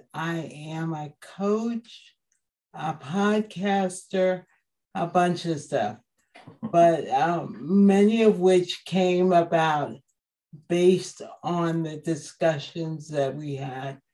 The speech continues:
here, we share here. I think the Inner Sangha for me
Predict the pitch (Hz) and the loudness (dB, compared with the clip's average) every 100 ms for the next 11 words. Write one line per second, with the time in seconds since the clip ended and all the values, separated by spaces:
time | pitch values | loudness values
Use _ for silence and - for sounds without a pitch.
0 | _ _ _ _ - 196 196 170 151 165 | _ _ _ _ -14 -4 -2 -2 -2 -6
1 | - - 170 160 147 - 170 170 135 - | -6 -6 -6 -4 -8 -12 -12 -10 -10 -12
2 | - _ _ _ _ _ _ _ _ _ | -16 _ _ _ _ _ _ _ _ _
3 | - 170 170 - 208 214 214 202 196 185 | -6 -6 -4 0 2 0 -2 -2 -2 0
4 | 196 196 190 - 196 170 180 175 170 165 | 0 0 -2 -6 -6 -4 -4 -6 -6 -6
5 | - 170 160 165 175 180 190 202 196 | -8 -6 -4 -4 -4 -2 -2 -2 -4